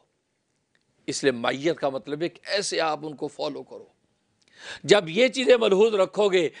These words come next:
तो अल्लाह तबारक व ताला उस सोबत और रफ़ाकत का हकीकी समरा आपको अता फरमा देंगे। तो लिहाजा ज़ाहिर है कि उस्ताद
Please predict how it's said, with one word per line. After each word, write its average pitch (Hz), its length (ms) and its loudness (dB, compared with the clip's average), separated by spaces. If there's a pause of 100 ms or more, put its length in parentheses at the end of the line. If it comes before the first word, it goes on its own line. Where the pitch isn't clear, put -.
(120)
तो 202 60 0
अल्लाह 185 280 0
तबारक - 420 -6
व 160 100 0
ताला 170 280 -2
उस 151 160 -8
सोबत 160 320 -2
और 139 80 -4
रफ़ाकत 143 500 -6
का 165 100 -2
हकीकी 156 440 -12
समरा 156 340 -4
आपको 131 220 -8
अता 135 220 -6
फरमा - 300 -18
देंगे। - 280 -20 (2250)
तो 131 60 -8
लिहाजा 123 360 2
ज़ाहिर 127 300 -2
है 127 60 -4
कि 131 120 -6
उस्ताद 123 480 -2